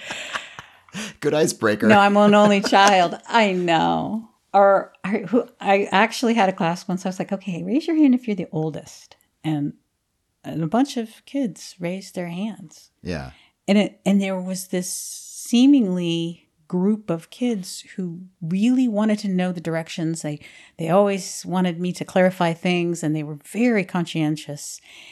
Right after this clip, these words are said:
Speaker 2: to the point where I'm like, "Just relax, just do it whatever way you wanna do it." But they were, to me, in my naivete,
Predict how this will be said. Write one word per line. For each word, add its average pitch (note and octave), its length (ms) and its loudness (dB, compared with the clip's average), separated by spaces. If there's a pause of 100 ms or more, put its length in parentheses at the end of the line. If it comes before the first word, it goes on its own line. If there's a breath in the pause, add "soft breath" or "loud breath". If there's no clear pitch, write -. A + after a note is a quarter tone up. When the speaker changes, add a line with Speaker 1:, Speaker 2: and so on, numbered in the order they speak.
(240 loud breath)
Speaker 2:
to G3 120 -2
the F3 80 2
point G#3+ 280 0
where F#3+ 80 0
I'm F3 80 0
like, F3+ 180 -4
"Just C#4 440 0
relax, B3 920 0
just B3 240 -4
do B3+ 160 6
it C#4 120 4
whatever B3+ 340 4
way C4 120 4
you B3 160 2
wanna C#4+ 240 6
do A#3 140 4
it." F3+ 140 -4 (440 soft breath)
But G#3 160 0
they A3 160 8
were, G3 720 4 (180)
to G#3 140 2
me, F#3 720 4 (540)
in E3 220 -2
my D#3 240 -2
naivete, D#3 920 -8